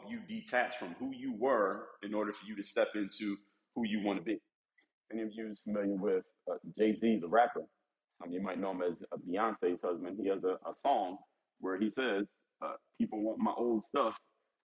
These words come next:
buy my old album." You have to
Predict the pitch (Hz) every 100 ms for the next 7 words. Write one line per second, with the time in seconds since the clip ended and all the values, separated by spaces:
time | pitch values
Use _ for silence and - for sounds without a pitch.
0 | _ - 113 113 117 110 104 117 117 117
1 | 123 117 - - _ _ _ _ _ _
2 | 85 151 165 143 - 131 120 117